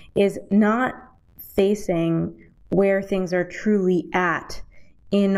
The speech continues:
our relationships, in our career. Um, and so I wanna ask you now, kind of just based on everything that I talked to Margaret about in, you know, with my fantasy bond and all of the things that we talked about with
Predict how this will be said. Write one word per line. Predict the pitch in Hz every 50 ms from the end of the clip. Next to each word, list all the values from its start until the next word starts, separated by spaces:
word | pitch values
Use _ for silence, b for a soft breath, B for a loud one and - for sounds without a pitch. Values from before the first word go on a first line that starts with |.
| 190 196
our | 190 190 185 180 175 175 170 175 175 170 170 - -
relationships, | 180 180 175 170 160 165 165 - 170 165 170 170 - - - - - - - -
in | 185 190 190 190 180 180
our | - 185 185 180 175 170 165 170 -
career. | - 190 175 160 165 180 180 170 156 - - - - B B B B B B B B
Um, | - 185 185 185 185 180 -
and | 190 190
so | 190 - 202 196 196 185
I | 190
wanna | 190 196 226 269 277
ask | - 190 190 196 - - -
you | 190 185
now, | 185 180 180 185 180 180 180 175 170 170 170 B B B B B
kind | - - 240 262
of | 277 233
just | 233 226 -
based | - 202 202 196
on | 196 185
everything | 185 180 180 190 185 - 196 190
that | 190 180
I | 180 180
talked | 180 - - - 180 175 - - -
to | 190 180
Margaret | 175 180 196 196 208 202
about | 185 180 - 170 170 170 160 - -
in, | 185 175 175 175 175 170 160 165 -
you | 180 180
know, | 170 170
with | 170 175
my | 170 170 165
fantasy | 165 - - 185 185 185 185 185 190 190
bond | 170 180 185 185 180 180 180 180 180 165
and | 170 165 160
all | - 175 175
of | 175 165
the | 175 180
things | 175 - 185 180 180 175 170
that | - -
we | -
talked | - 180 170 170 165
about | 170 180 170 - -
with | 185 170 165